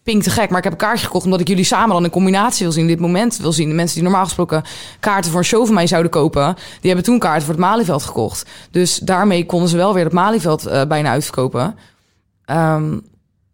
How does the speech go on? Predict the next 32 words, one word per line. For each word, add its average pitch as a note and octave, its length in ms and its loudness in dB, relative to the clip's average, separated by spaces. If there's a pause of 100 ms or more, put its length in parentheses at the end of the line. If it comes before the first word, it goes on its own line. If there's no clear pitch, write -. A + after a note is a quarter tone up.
het E3 180 -10
was F3 140 -2
gewoon B2 160 -4
een F#3 60 2
hele G3 140 0
strategische E3 500 -2
zet F#3+ 160 -2
van F3 120 -2
hun D#3 240 0
ook. C3 240 -6 (260)
Maar G3+ 220 0
wel, A#3 440 2
wel A3 300 2
eentje G3 300 -2
waar F3+ 120 0
ik - 120 -2
enorm F3+ 300 0
blij G#3+ 180 2
mee G3+ 100 2
ben F3+ 160 2
en F#3 60 0
waar, G3 200 0 (100)
waar, D#3 220 0
waar F3+ 140 0
je F3 120 0
twee G#3+ 300 0
partijen A3+ 360 2
heel G3+ 160 4
erg E3 100 -2
blij D#3 200 0
mee D#3 120 0
maakt. C#3 360 -4